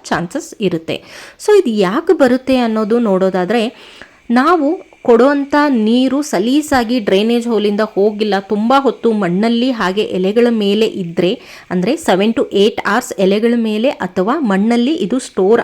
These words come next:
ಆದ್ರೆ ಇದು ಫಂಗಲ್ ಇನ್ಫೆಕ್ಷನ್ ಬರುತ್ತೆ. ಇದು ಒಂದು ಕಾಮನ್ ಪ್ರಾಬ್ಲಮ್ ಆದ್ರೂ ಕೂಡ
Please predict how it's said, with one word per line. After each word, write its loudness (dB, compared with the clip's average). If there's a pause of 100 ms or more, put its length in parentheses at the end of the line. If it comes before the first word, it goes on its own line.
ಆದ್ರೆ 0 (140)
ಇದು -2
ಫಂಗಲ್ -4
ಇನ್ಫೆಕ್ಷನ್ -6
ಬರುತ್ತೆ. -4 (520)
ಇದು 2
ಒಂದು 2 (960)
ಕಾಮನ್ 4
ಪ್ರಾಬ್ಲಮ್ 2
ಆದ್ರೂ 0
ಕೂಡ -2